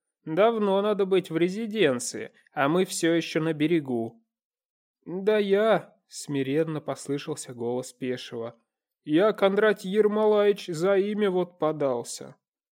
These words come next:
«За имя?» — передразнил всадник. «Не могёшь сам ориентироваться, каналья?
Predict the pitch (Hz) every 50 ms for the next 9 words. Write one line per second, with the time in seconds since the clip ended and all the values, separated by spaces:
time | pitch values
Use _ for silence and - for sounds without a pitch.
0 | _ _ _ _ _ _ _ _ _ - 113 120 120 120 127 151 220 277 302 -
1 | - 185 156 - - - - _ _ _ _ _ _ _ - 143 131 135 135 127
2 | 139 135 131 127 127 139 131 131 131 131 - - - 156 139 127 120 113 113 120
3 | 117 - - - - _ _ _ _ _ _ _ _ _ - 135 131 135 139 139
4 | 139 139 135 131 147 185 233 233 - - - - - 214 220 220 202 185 185 196
5 | 196 180 185 - 208 208 180 170 156 151 - - - 156 - - 151 156 175 180
6 | 175 156 139 131 131 123 113 117 - - -